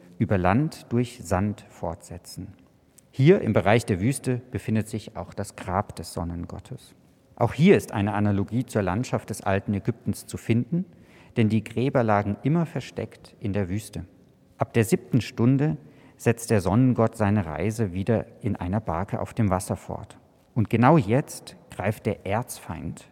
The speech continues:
des Sonnengottes, die riesige Schlange Apophis, an. Sie trinkt das Wasser des Flusses aus und die Barke läuft auf eine Sandbank. Nur dank der Macht von Isis, der Ältesten,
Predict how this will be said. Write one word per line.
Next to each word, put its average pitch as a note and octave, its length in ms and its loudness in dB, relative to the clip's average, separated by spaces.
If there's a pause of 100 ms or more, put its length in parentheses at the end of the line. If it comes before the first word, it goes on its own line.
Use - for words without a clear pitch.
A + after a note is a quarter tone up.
des - 140 -8
Sonnengottes, F2 840 -4 (760)
die F2+ 140 2
riesige B2+ 440 4
Schlange G#2 460 2
Apophis, - 640 -4
an. E2+ 140 -8 (1120)
Sie G2 160 -2
trinkt D3 300 4
das - 200 0
Wasser A#2+ 300 0
des G2 160 -6
Flusses - 480 -2
aus C3+ 500 -2
und - 200 0
die A2 60 2
Barke A#2+ 400 2
läuft A2+ 440 4
auf - 160 -8
eine A#2 220 0
Sandbank. G2 600 0 (1300)
Nur F3 260 10
dank C3+ 320 2
der B2+ 140 -2
Macht A#2 580 -2
von G2+ 380 -2 (100)
Isis, D#3 600 2
der - 160 -4
Ältesten, C3+ 680 2